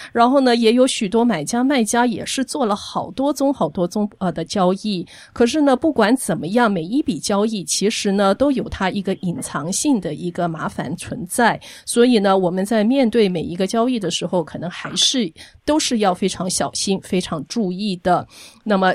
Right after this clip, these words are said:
就像 James 所说的，在这一些合同这方面，或者是说呢，里面的这些 disclosure 啦，这方面的这些资讯呢，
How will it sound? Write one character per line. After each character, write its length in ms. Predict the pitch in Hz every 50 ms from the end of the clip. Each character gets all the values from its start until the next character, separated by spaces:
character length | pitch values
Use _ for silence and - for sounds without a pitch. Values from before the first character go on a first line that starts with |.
| - -
就 120 | - 220 190
像 240 | - - 202 180 180
James 440 | - 220 214 214 214 - - -
所 200 | 180 - - 190
说 360 | 160 - - - 240 240 240 247
的， 280 | 254 240 214 180 - - - - - _
在 200 | - - 294 262
这 180 | 233 - - 320
一 140 | 294 269 262
些 180 | - 285 277
合 280 | 277 - - 220 214 254
同 280 | - - 240 208 220 233
这 160 | - 277 247
方 220 | - - 262 269
面， 320 | 277 294 311 294 247 185 196
或 140 | - 226
者 120 | 208 190 170
是 220 | 180 - - 202
说 300 | 190 - - 226 226 233
呢， 180 | 233 214 202 196
里 200 | 170 190 175 165
面 200 | 185 202 214 196
的 120 | 196 165 165
这 180 | - 208 180
些 180 | 185 - 202 196
disclosure 760 | - 175 180 - - - 226 254 285 302 294 - 262 240 220
啦， 200 | 220 214 202 208
这 160 | - 233 208
方 220 | - 226 214 208
面 200 | 214 220 226 202 190
的 140 | 180 170
这 160 | 175 - 208 185
些 180 | 185 - 208 202
资 260 | - - 269 262 269
讯 300 | 262 - - 285 269 240
呢， 180 | 233 202 196